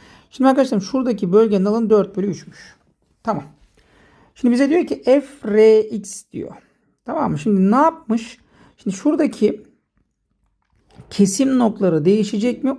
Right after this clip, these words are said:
Ona bakalım arkadaşlarım. Tamam mı? Şimdi R X ile kimi kesiştireceğim ben? Şöyle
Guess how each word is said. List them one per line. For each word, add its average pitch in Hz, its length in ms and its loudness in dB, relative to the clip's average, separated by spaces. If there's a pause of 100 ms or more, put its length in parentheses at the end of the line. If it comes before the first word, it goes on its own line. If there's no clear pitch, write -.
Ona 190 220 2
bakalım 139 340 -4
arkadaşlarım. 143 600 -12
Tamam 254 240 -6
mı? 175 60 -6
Şimdi 147 260 -4
R 156 240 2
X 190 300 -6
ile 233 220 -2 (380)
kimi 208 260 0
kesiştireceğim 147 720 -2
ben? 202 120 0
Şöyle 160 540 0